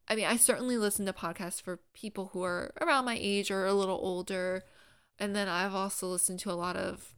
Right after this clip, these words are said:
podcasts where, you know, they're more Gen Z. While those podcasts are great to listen to, especially, you know, like, the, the younger ones, but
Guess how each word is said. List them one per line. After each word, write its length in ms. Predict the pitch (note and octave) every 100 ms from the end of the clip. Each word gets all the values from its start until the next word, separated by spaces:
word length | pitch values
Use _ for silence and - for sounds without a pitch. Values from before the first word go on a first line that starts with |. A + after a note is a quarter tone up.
| -
podcasts 840 | - F#3 G3+ F#3 F3+ F3+ - F#3
where, 460 | F#3 F3+ F3+ E3+
you 120 | F3 F3+
know, 140 | F3+
they're 140 | F#3
more 260 | F3+ F#3 E3+
Gen 280 | - F#3+ F3+
Z. 480 | - F3 F3 F3 F#3 - - - - _ _
While 200 | G#3+ A3+
those 240 | A3+ A3+ -
podcasts 460 | A3 G3 G3+ F#3+
are 60 | F#3+
great 260 | F3+ F3+ -
to 100 | F3+
listen 320 | F3+ G3 F#3+
to, 140 | G#3
especially, 580 | F#3+ F#3 F3+ F3 - D#3
you 60 | F#3
know, 160 | -
like, 200 | E3+ F3+
the, 160 | G3+ -
the 140 | G3+ A3
younger 340 | A#3 C4+ G3
ones, 300 | F3 F3 F#3+
but 200 | G3 -